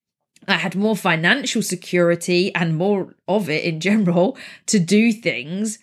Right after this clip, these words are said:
when I was in a full-time job, but I felt that that compromised my life too far. Teaching's a wonderful job. It's incredibly rewarding, but it's also bloody hard work.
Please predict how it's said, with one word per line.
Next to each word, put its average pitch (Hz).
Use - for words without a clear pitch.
when 180
I 175
was 175
in 170
a 175
full-time 180
job, 233
but -
I 208
felt 175
that -
that -
compromised 175
my 170
life 165
too 180
far. 294
Teaching's 302
a 247
wonderful 233
job. 262
It's -
incredibly 247
rewarding, 190
but 156
it's -
also 285
bloody 285
hard 156
work. 247